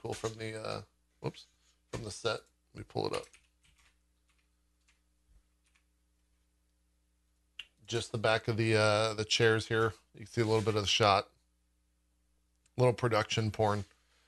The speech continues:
going on there. Um, I don't know who this character is either. Maybe you guys can,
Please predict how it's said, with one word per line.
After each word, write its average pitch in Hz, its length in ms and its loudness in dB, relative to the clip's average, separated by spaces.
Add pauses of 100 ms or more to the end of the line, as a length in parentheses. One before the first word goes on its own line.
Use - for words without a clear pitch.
(200)
going 110 220 0
on 98 140 0
there. 95 220 -2 (600)
Um, 110 840 -2 (1900)
I 151 60 8
don't 277 160 6
know 254 140 8
who 196 140 6
this 151 360 4
character 110 520 0
is 101 180 0
either. 107 280 0
Maybe 117 240 -8
you 117 180 -6
guys 104 340 -4
can, 92 280 -10